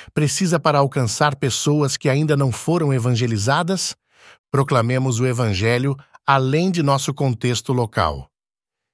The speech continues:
Encontramos motivação para agir além do contexto local. Assim como os discípulos entenderam que Jerusalém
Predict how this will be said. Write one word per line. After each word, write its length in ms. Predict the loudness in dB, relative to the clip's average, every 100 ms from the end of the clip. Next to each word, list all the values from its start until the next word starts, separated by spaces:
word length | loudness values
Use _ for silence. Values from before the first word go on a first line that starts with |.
| _ -8
Encontramos 580 | -4 -4 -2 0 0 -2
motivação 720 | -4 -4 -2 -2 -2 -2 -2
para 220 | 0 0
agir 420 | 0 -2 -2 -4 -8 _ -8 0
além 460 | 0 2 0 0
do 120 | -2
contexto 580 | -2 -4 -2 -2 -2 -2
local. 520 | -4 -2 -4 -4 -8 _ _ _ _ _
Assim 280 | -6 -2 -2
como 220 | -2 0
os 100 | 0
discípulos 600 | -2 -4 -4 -4 -2 -2
entenderam 580 | -2 -2 -4 -2 -2 -2
que 120 | -2
Jerusalém 640 | -2 0 0 0 0 -2